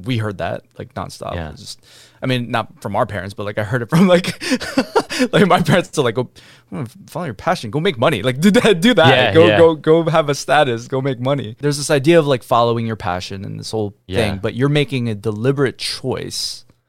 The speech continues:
Speaker 1: And, um, maybe we'll get to,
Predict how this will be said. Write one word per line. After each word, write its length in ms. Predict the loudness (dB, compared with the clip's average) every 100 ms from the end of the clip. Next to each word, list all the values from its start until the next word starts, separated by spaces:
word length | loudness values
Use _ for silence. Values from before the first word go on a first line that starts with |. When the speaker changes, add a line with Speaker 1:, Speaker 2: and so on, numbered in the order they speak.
| _ _ _ _ _
Speaker 1:
And, 480 | -4 -4 -2 -6 -8 -6
um, 460 | -4 -6 -8 -14 -18 _ _ _ _ _ _ _ _ _ -10
maybe 160 | -6
we'll 140 | -4 -6
get 160 | -8
to, 120 | -10